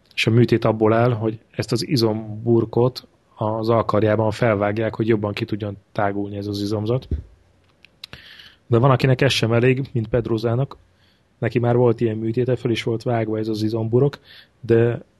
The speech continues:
most a katari verseny után teljesen el is távolították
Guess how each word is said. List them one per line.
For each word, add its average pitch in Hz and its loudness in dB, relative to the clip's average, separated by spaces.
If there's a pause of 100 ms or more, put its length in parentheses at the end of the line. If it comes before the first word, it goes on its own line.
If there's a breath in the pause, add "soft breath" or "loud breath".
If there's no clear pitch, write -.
(120)
most 117 2
a 113 0
katari 110 2
verseny 110 2
után 127 -2
teljesen 117 2
el 113 4
is 110 2
távolították 110 -2